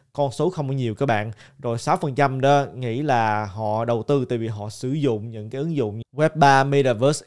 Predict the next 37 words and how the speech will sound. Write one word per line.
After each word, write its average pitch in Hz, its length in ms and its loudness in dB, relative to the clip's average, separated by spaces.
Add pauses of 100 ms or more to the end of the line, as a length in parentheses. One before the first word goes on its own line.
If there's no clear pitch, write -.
(120)
Gaming. 123 460 -2
Một 127 220 -6
phần 127 160 -4
trăm 131 260 2
đó 135 220 0 (120)
nói 135 420 -2 (100)
là 104 360 -2 (200)
họ 107 440 -2 (100)
đầu 123 160 -2
tư 147 260 2 (300)
tại 127 100 -4
vì 127 120 0
họ 113 640 -2
lo 135 360 4
sợ 104 500 -4
về 117 320 -6
tiền 110 220 -10
pháp 151 160 -6
định. 113 240 0 (300)
Nhưng 170 140 0
mà 156 60 2
cái 185 180 -2
phần 131 200 0
lớn 151 140 2
nhất 226 160 -2
các 156 80 0
bạn 139 280 -2
<laughs> - 20 0
rất 147 140 0
thú 175 140 0
vị 120 180 -2
là 113 160 -2
sáu 151 420 -2
mươi 147 280 -2
tám 135 260 -6
phần 113 200 -8
trăm 123 260 0